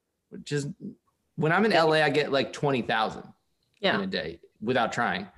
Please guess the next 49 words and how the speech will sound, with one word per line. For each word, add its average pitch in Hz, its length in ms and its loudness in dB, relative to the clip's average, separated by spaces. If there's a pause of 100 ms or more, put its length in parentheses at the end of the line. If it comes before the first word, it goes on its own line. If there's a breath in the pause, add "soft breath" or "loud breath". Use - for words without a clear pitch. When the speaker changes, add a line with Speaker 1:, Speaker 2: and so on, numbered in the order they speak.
(440 soft breath)
Speaker 1:
But 120 160 0
here 131 240 4
I'm 117 120 2
like, 107 440 -2 (760)
I'm 101 120 -10
just - 480 -6
sitting. 104 300 -4
So - 160 -4
I 101 60 -2
have 107 340 -6
to, 104 140 -8 (360 loud breath)
I've - 100 -2
been 120 140 2
doing, 120 460 4
uh, 117 440 2 (300)
I've 113 80 -2
been, 143 340 0
I, 135 180 0 (120)
I've 135 160 0
upped 151 240 0
my 131 100 2
game 117 340 2
to, 113 120 -2
like, 104 180 2
an 104 100 -2
hour 98 460 -2 (100)
ride 95 440 -4 (100)
pretty 98 160 -6
much - 320 -8 (140)
most 104 240 -10
days. - 300 -10 (880 soft breath)
Speaker 2:
I 240 60 4
was 233 240 4
comparing, 220 540 4
and 214 80 4
before 202 280 2
the 190 100 2
pandemic, 185 680 2
I 180 220 2
would 185 100 4
have, 170 240 0
like, 170 200 0
ten 175 240 -2
to 175 60 -2
fifteen 175 480 -2
thousand 165 380 0
a 175 60 0
day, 196 280 2
like, 190 260 2